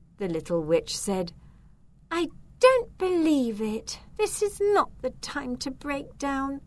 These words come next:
But when she took a closer look at her broomstick, she spotted the grains of magic salt.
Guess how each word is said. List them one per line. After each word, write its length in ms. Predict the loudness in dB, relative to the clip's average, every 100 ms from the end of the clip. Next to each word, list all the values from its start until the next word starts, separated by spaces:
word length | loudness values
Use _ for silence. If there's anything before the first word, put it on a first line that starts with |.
| -18 -20 -20 -20 -20 -20 -20 -20 -16 -6
But 220 | -6 0
when 240 | 2 2
she 260 | 0 -2 -4
took 280 | -2 -2 -2
a 100 | -10
closer 640 | -12 -6 -2 -2 -2 -8
look 300 | -6 -6 -6
at 140 | -10
her 180 | -10 -10
broomstick, 680 | -6 0 0 -2 -8 -14 -16 -20 -20 -20 -20 -20 -18
she 220 | -8 -6
spotted 720 | -4 -6 -4 -4 -4 -6 -4
the 80 | -4
grains 580 | -2 -2 -4 -4 -6 -6
of 140 | -6
magic 500 | -6 -6 -8 -12 -12
salt. 520 | -10 0 0 0 -8